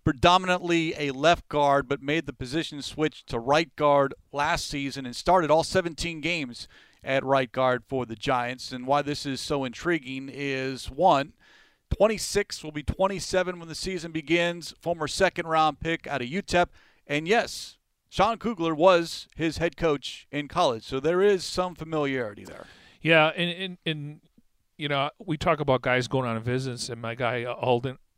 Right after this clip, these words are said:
Speaker 2: Arden Key,
Speaker 1: Arden
Speaker 2: still,
Speaker 1: Key.
Speaker 2: he's still out there.
Speaker 1: <laughs>
Speaker 2: Um, but to me, the relationship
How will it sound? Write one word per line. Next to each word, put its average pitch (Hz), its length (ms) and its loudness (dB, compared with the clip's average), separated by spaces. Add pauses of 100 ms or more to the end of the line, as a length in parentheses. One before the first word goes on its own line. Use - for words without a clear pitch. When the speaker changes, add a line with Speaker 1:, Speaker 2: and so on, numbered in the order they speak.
(260)
Speaker 2:
Arden 123 380 -2 (160)
Key, 139 260 -8
Speaker 1:
Arden 135 180 2
Speaker 2:
still, 135 180 2
Speaker 1:
Key. 147 260 -4
Speaker 2:
he's 131 140 -6
still 131 240 2
out 139 180 2
there. 139 300 2
Speaker 1:
<laughs> - 440 -18
Speaker 2:
Um, 131 380 -4 (800)
but 151 160 6
to 180 100 2
me, 165 340 4
the 135 140 4
relationship 135 880 4